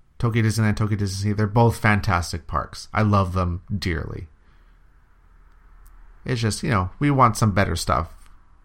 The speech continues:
<laughs> from time to time, please. <sighs> All right, so we went over Tokyo, we went over Shanghai, we went over Hong Kong.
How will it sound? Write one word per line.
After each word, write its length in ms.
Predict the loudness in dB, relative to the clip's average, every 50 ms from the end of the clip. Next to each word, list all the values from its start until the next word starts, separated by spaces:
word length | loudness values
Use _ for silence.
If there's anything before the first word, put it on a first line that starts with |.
| -20 -20
<laughs> 560 | -18 -14 -14 -8 2 4 4 4 4 2 -4
from 180 | -2 0 0 2
time 240 | 6 6 8 8 6 4
to 60 | 2
time, 320 | 4 6 6 6 4 2 -2
please. 400 | -4 -4 -4 -4 -6 -8 -8 -12 -16
<sighs> 1500 | -18 -18 -18 -18 -16 -16 -16 -18 -18 -18 -20 -20 -20 -20 -20 -20 -20 -20 -20 -20 -20 -20 _ _ _ _ -20 -12 -2 0
All 320 | 2 2 2 2 0 -4 -12 -16 -16 -14 -14 -12 -12 -12 -14 -14 -14 -14 -4 2 4 8
right, 320 | 8 8 8 6 2 -2 2
so 200 | 4 4 4 4 4 0 -2 -6 -8 -16 -12 -2 2
we 80 | 4
went 180 | 6 6 8 6
over 140 | 6 6 4
Tokyo, 360 | 2 4 2 2 2 0 0
we 100 | 2 2
went 180 | 2 2 4 2
over 180 | 2 2 0 -2
Shanghai, 460 | 0 0 0 2 2 2 2 2 0
we 100 | 0 0
went 200 | 0 -2 -2 -2
over 260 | -2 -4 -4 -2 -2
Hong 260 | 0 0 0 0 0 -2
Kong. 380 | -2 0 0 0 -2 -4 -8